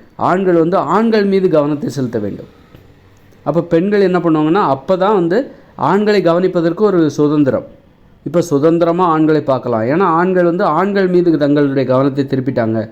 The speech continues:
பெண்களை பார்க்கக்கூடாதுன்னு நினைச்சிட்டு ஆண்கள் நினைச்சிட்டு இருக்காங்க. அதனால இப்ப சுதந்திரமா நம்ம என்ன பண்ணலாம்? அஹ்,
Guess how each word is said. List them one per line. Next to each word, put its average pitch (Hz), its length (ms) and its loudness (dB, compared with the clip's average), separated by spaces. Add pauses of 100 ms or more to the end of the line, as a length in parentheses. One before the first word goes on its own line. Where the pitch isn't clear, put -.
(240)
பெண்களை 175 420 2
பார்க்கக்கூடாதுன்னு 160 720 0
நினைச்சிட்டு 143 360 0 (300)
ஆண்கள் 156 400 0
நினைச்சிட்டு 139 460 0
இருக்காங்க. 113 300 -2 (560)
அதனால 151 340 0
இப்ப 160 180 -2
சுதந்திரமா 160 560 -2
நம்ம 143 220 0
என்ன 143 180 0
பண்ணலாம்? 143 420 -4 (680)
அஹ், 113 640 0